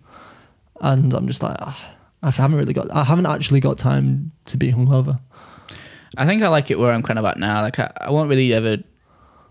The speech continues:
Speaker 2: just drink for drinking's sake, like having a beer with dinner or something.
Speaker 1: Mm.
Speaker 2: Um, but, like, on an occasion, I might have, like, a whiskey or, like,
Speaker 1: Yeah, yeah.
Speaker 2: like,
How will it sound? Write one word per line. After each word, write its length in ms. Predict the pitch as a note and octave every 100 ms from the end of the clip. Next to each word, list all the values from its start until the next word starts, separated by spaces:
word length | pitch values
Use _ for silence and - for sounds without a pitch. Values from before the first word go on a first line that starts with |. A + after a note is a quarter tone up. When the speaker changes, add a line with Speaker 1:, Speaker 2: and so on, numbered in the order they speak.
| - - - _ - -
Speaker 2:
just 280 | - - -
drink 280 | - A2 G2
for 160 | - G#2
drinking's 440 | - A2 - A2+
sake, 160 | A2 C2+
like 100 | G#1+
having 220 | C#3+ A#2
a 60 | G#2
beer 300 | - G#2 G2+
with 140 | G2+
dinner 220 | A2 A2
or 60 | F2
something. 560 | - G#2 A#2+ A2 A#2 - - A#3 C4+ -
Speaker 1:
Mm. 220 | B2+ A2+
Speaker 2:
Um, 120 | A2 A2
but, 160 | F2
like, 240 | G2+ G2+ A#2
on 100 | A2
an 120 | A2
occasion, 480 | - B2+ B2 A#2 G#2+
I 20 |
might 160 | A2 G#2
have, 140 | A#2+
like, 380 | E2 - - - - - -
a 100 | A2+
whiskey 480 | F#2 - G2 G2 C#2+
or, 120 | -
like, 220 | - -
Speaker 1:
Yeah, 260 | D#3+ D3+ -
yeah. 240 | - -
Speaker 2:
like, 400 | - G2 A#2 -